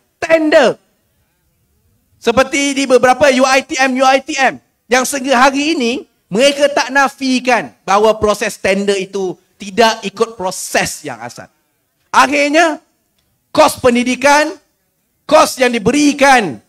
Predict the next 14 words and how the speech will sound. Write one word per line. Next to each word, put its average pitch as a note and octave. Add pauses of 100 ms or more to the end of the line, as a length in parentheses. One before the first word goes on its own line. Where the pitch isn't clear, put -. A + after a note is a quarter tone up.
(120)
kepada A#3+
konsesi-konsesi A#3+
ini, C4+ (500)
dua E4
tiga D4
kali D4
ganda C#4+
naik D4+ (1040)
menggunakan D4+
wang D4
rakyat. C4+ (760)
Anak-anak B3+
kita, D4+ (1200)
tempat G#3+